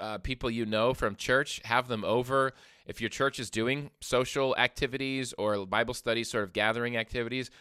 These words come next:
go to those. Be around people. It is so, so, so, uh, important. Find a hobby, volunteer, be a mentor.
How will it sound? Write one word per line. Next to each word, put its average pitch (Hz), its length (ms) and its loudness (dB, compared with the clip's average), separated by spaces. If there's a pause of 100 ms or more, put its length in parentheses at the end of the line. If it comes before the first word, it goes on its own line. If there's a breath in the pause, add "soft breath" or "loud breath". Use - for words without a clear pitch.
(400 soft breath)
go 110 240 6
to 156 180 2
those. 165 460 2 (440 soft breath)
Be 123 300 0
around 117 680 4
people. 101 480 2
It 92 80 0
is 92 100 -4
so, 117 380 0
so, 107 260 -2
so, 98 520 0 (340 loud breath)
uh, 104 60 4
important. 98 520 2
Find 123 300 4
a 117 40 6
hobby, 120 500 6
volunteer, 120 920 4 (540 soft breath)
be 123 180 2
a 127 60 4
mentor. 123 920 4